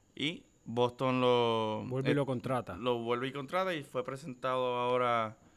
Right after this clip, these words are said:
Speaker 1: co-, de nuevo a, como dirigente de las Medias Rojas de Boston.
Speaker 2: En la cara, en la carota.
Speaker 1: Sí. Que también el dir-, el que fue dirigente de Houston en, en todo ese lío fue contratado por los Tigres de Detroit.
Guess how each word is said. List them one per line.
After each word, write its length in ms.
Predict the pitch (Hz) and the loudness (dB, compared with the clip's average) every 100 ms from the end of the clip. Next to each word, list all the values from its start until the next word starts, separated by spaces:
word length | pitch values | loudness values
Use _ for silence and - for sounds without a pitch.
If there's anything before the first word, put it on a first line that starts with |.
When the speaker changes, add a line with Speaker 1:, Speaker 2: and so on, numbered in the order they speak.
| _ _ _ _ _ - | _ _ _ _ _ -10
Speaker 1:
co-, 200 | 120 120 | -4 -2
de 160 | 113 120 | 2 4
nuevo 420 | 123 127 127 117 | 4 4 4 4
a, 460 | 110 107 104 107 107 - | 2 0 -4 -6 -10 -8
como 240 | 107 110 | -4 -2
dirigente 480 | 107 107 107 107 117 | -2 -2 -2 -2 0
de 400 | 117 117 113 113 | 2 2 2 0
las 100 | 110 | 0
Medias 320 | 110 113 110 | -2 0 0
Rojas 280 | 113 113 113 | 0 -2 0
de 80 | 117 | 0
Boston. 480 | 113 110 110 104 - - | -2 -4 -8 -8 -10 -12
Speaker 2:
En 160 | 110 | -8
la 140 | 110 107 | -8 -6
cara, 400 | 123 127 107 - - | -4 -4 -6 -12 -14
en 100 | 117 | -10
la 100 | 117 | -8
carota. 640 | 113 113 123 131 113 107 - - - | -6 -4 -2 -2 -4 -10 -12 -20 -16
Speaker 1:
Sí. 260 | 110 101 - _ _ - | -12 -12 -12 _ _ -8
Que 180 | 143 151 | 2 6
también 400 | 143 139 143 165 | 8 8 6 6
el 200 | 147 139 | 4 4
dir-, 160 | 131 127 | 2 2
el 160 | 110 117 | 0 -2
que 100 | 123 | -4
fue 200 | - 127 | 0 0
dirigente 440 | 135 143 151 143 | 2 2 2 0
de 180 | 151 147 | 0 2
Houston 380 | 147 139 - 139 | 0 -4 -2 0
en, 220 | 139 139 | 0 0
en 160 | 127 131 | -2 -2
todo 180 | 143 143 | -4 -2
ese 160 | 160 | -2
lío 240 | 180 170 151 | 0 -2 -2
fue 340 | 127 120 120 | 2 2 2
contratado 560 | 131 123 127 120 120 117 | 0 -2 0 2 2 0
por 140 | 120 | -2
los 400 | 117 113 110 - | -2 -2 -4 -6
Tigres 320 | 113 110 110 | -4 -2 -4
de 60 | 110 | -4
Detroit. 400 | 110 107 113 | -6 -2 -4